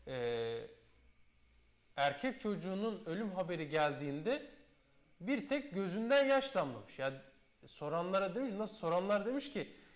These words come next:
"Nasıl bu kadar rahat olabiliyorsunuz? Yani nasıl bunu yapabiliyorsunuz?"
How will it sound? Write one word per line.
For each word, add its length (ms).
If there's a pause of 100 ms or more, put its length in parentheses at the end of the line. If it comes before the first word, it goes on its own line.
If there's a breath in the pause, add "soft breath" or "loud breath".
(120 loud breath)
"Nasıl 380
bu 80
kadar 260
rahat 280
olabiliyorsunuz? 720
Yani 220
nasıl 460
bunu 160
yapabiliyorsunuz?" 840